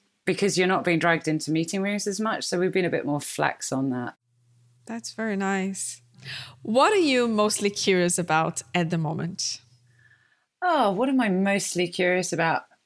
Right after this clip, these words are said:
Speaker 1: I'm always obsessed with the future of work, and I'm always obsessed with where things are going,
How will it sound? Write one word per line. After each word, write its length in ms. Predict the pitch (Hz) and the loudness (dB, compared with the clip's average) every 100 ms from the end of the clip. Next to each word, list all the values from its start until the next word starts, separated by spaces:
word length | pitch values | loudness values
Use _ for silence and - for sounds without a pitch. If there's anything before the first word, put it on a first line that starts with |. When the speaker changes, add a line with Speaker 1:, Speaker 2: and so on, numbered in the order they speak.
| - | -2
Speaker 1:
I'm 120 | 190 | 2
always 500 | 202 214 214 190 - - | 4 4 6 4 0 -4
obsessed 500 | 170 - 165 - - | -4 0 0 -2 -2
with 320 | 147 139 131 - | 0 0 -2 -6
the 80 | - | -4
future 320 | - 131 135 | 0 0 0
of 80 | 120 | 2
work, 340 | 117 120 - | 2 0 -2
and 120 | - | -2
I'm 100 | 143 | 0
always 380 | 151 147 135 131 | 0 2 2 0
obsessed 500 | 120 - 127 - - | -4 -2 -2 -2 -4
with 320 | 131 127 120 | 0 0 0
where 260 | 117 127 120 | 0 0 0
things 360 | - 131 120 127 | 0 -2 -2 -4
are 60 | |
going, 480 | - 113 113 113 123 | -4 -2 -2 -4 -6